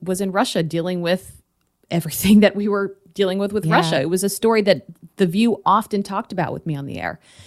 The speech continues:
Speaker 1: And, um, my dad's one of my best friends, so I would talk to him on the phone all the time, and so I'd get insights into things. So it was a weird position to be sitting there, and everyone has their opinions, but you're sort of hearing firsthand what some things I couldn't always share on the show to
Speaker 2: Right.
Speaker 1: protect my dad.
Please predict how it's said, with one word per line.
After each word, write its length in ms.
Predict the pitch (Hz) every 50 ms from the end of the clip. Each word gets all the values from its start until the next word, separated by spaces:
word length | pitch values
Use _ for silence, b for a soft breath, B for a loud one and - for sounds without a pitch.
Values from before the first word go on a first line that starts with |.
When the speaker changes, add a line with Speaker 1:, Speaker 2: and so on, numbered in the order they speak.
| b b b b b b -
Speaker 1:
And, 300 | - 185 180 185 180 180
um, 380 | 180 180 175 170 175 170 - - -
my 160 | 190 202 202
dad's 380 | 190 214 214 208 202 - - - -
one 260 | - - 165 202 196
of 60 | 196
my 120 | 190 185
best 260 | 180 180 175 165 - -
friends, 260 | 185 196 190 139 -
so 300 | - 156 143 139 - - -
I 80 | -
would 120 | 156 160 -
talk 160 | 190 175 170
to 20 |
him 60 | -
on 60 | 175 165
the 40 |
phone 140 | 156 - 175
all 80 | 165 156
the 80 | 165
time, 300 | - - 180 202 277 269
and 60 | 175 165
so 120 | - 190
I'd 100 | 170 165
get 160 | 170 202 202 -
insights 440 | - 233 254 - - 120 120 - -
into 140 | 156 135 131
things. 340 | - - 127 127 143 165
So 140 | - 208 175
it 200 | - 202 190 -
was 200 | 208 247 - -
a 60 | 302
weird 400 | 247 202 180 214 220 220 220 214
position 420 | - 208 185 165 190 190 - 208 185
to 40 | 175
be 120 | 165 175
sitting 320 | 165 - 214 190 185 175
there, 360 | 160 160 156 151 147 143 147 - b b b b
and 120 | b - 185
everyone 220 | 196 208 208 202
has 180 | 190 196 190 185
their 140 | - 175 156
opinions, 420 | 156 - - 202 185 170 165 156
but 160 | - 156 -
you're 80 | 175 190
sort 260 | 185 - - 190 185
of 180 | 180 165 - - b b b b b b b
hearing 320 | b - - 220 202 180 180
firsthand 680 | - - 185 175 - - 202 190 185 170 160 160 156 -
what 240 | - - 180 170 -
some 300 | - - - 220 226 226
things 180 | 226 208 190
I 60 | 180 165
couldn't 240 | - - 196 180
always 220 | 170 156 151 139 143
share 340 | - - 185 185 175 151 139
on 100 | - -
the 80 | -
show 160 | 156 - 156
to 80 | 139 160
Speaker 2:
Right. 160 | 170 175 156
Speaker 1:
protect 160 | 139 123 -
my 80 | 151 147
dad. 300 | 143 170 175 180 170 -